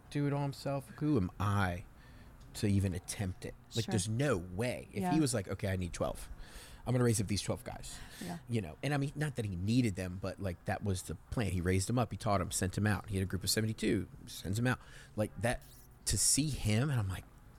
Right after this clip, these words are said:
Speaker 1: like, "Who do I <laughs> think I am if I
Speaker 2: Mm-hmm.
Speaker 1: try to do it myself?"
Speaker 2: Mm-hmm.
Speaker 1: The fact that he spent so much time with them, and that was the goal.
Speaker 2: Yeah.
Speaker 1: And he knew he wasn't gonna be there forever. And he was
Speaker 2: Mm-hmm.
Speaker 1: very clear, "I'm leaving. I'm not gonna be here."
Speaker 2: Yeah.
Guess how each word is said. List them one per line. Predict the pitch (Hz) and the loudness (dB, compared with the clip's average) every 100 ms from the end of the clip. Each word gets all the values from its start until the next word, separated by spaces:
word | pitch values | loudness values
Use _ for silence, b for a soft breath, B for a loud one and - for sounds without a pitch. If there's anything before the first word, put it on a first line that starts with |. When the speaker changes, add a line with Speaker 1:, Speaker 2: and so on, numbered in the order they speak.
| - - - | -20 -14 -8
Speaker 1:
like, | 104 | -6
"Who | - 190 | 0 2
do | 135 | 4
I | |
<laughs> | 120 - | 2 0
think | 135 - | 0 0
I | 113 123 123 | 0 -4 -4
am | 123 | -6
if | 98 101 | -4 -2
I | 107 | -2
Speaker 2:
Mm-hmm. | 90 | -2
Speaker 1:
try | - 113 | -4 -2
to | 117 | -4
do | - - | -6 -16
it | - | -6
myself?" | 90 101 - - 180 | 0 0 2 0 0
Speaker 2:
Mm-hmm. | 180 170 170 B 165 143 113 - | -2 -6 -8 B -12 -12 -10 -2
Speaker 1:
The | 110 | 0
fact | - 117 123 | 2 2 2
that | 120 101 | 2 2
he | - - | 2 2
spent | 113 - 107 | 4 2 -2
so | - 110 | 0 2
much | 107 98 - | 4 2 -2
time | - 92 113 | 0 0 2
with | 139 - | 0 -2
them, | 76 | -2
and | 95 | 0
that | 113 | 2
was | 139 | 2
the | 139 | 0
goal. | 131 185 - - - | 0 -2 -4 -12 -4
Speaker 2:
Yeah. | 214 190 | 2 4
Speaker 1:
And | 123 | 4
he | |
knew | 117 143 | 4 4
he | |
wasn't | 135 123 | 4 2
gonna | 110 | 0
be | 117 | 0
there | 117 | 0
forever. | 98 107 135 | -2 -4 -6
And | - | -6
he | 101 | -2
was | |
Speaker 2:
Mm-hmm. | 95 | 4
Speaker 1:
very | 113 123 | 4 4
clear, | - 135 | 2 2
"I'm | 110 | 2
leaving. | 117 131 110 92 | 4 2 0 -4
I'm | - | -6
not | 117 | -4
gonna | 113 | 0
be | 143 | 2
here." | 156 117 - - | 4 2 -2 -6
Speaker 2:
Yeah. | 202 208 | -2 0